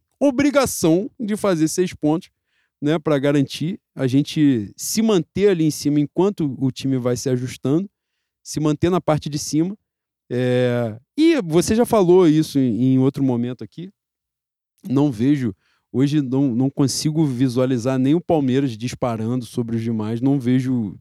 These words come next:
nessa temporada um time sobrando, na verdade vejo um equilíbrio muito grande, mas é,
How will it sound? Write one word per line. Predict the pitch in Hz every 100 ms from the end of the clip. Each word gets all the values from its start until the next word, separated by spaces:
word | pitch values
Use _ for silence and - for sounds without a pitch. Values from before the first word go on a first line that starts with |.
| _
nessa | - 117 143 160 165
temporada | 147 139 127 110 123 143 - _ _ _ _ 127
um |
time | 123 - 147
sobrando, | - 165 135 135 165 143
na | 143
verdade | 151 156 151 175
vejo | 160 185 202
um | 196
equilíbrio | - 185 160 196 208
muito | 160 165 233 262
grande, | 190 165 160 110 - _ _ _ _
mas | - 247
é, | 240